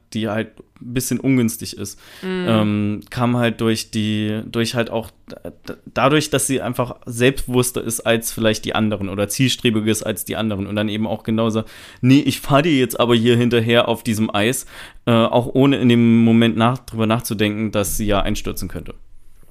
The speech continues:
Speaker 1: und nicht nur am Rand fahren sollte. Also, ja, weiß ich nicht, keine Ahnung.
Speaker 2: Also ich hab's, ähm, anders interpretiert, dass
Speaker 1: Okay.
Speaker 2: sie halt,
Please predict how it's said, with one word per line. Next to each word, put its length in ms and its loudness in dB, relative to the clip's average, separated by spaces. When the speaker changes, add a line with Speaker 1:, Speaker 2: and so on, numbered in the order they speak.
Speaker 1:
und 120 0
nicht 160 -2
nur 80 0
am 100 -2
Rand 220 -4
fahren 200 -6
sollte. 300 -8
Also, 300 -2
ja, 260 -4
weiß 160 -2
ich 120 -12
nicht, 200 -12
keine 220 -6
Ahnung. 240 -14
Speaker 2:
Also 160 2
ich 100 0
hab's, 280 -4
ähm, 580 -2
anders 220 -4
interpretiert, 580 -10
dass 100 -4
Speaker 1:
Okay. 160 -4
Speaker 2:
sie 60 -6
halt, 280 -6